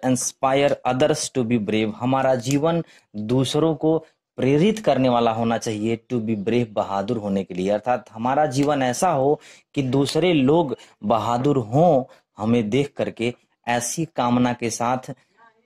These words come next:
एच डब्ल्यू लॉन्गफेलो ने लिखा The Sum of Life। और अब explanation देखते हैं The Sum of Life का। Starting का स्टैंजा है, "Life is real, life is earnest,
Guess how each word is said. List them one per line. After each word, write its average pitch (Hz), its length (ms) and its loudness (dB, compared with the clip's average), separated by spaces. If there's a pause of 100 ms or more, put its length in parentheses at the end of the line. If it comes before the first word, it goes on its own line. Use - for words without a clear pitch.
(140)
एच 131 300 -2
डब्ल्यू 117 340 0
लॉन्गफेलो 113 580 0
ने 113 140 4
लिखा 104 460 -2 (300)
The 104 300 -2
Sum 104 160 0
of 185 360 0 (300)
Life। 95 560 -4 (960)
और 135 180 2
अब 127 380 2
explanation 151 640 -2
देखते 135 260 -2
हैं 139 60 0
The 131 120 2
Sum 131 180 -2
of 123 160 0
Life 131 240 0
का। 104 320 -2 (480)
Starting 190 540 0
का 165 240 2
स्टैंजा 151 480 0
है, 135 380 -2 (500)
"Life 196 320 2
is 185 240 0
real, 185 300 2
life 160 360 0
is 156 180 -2
earnest, 165 600 -2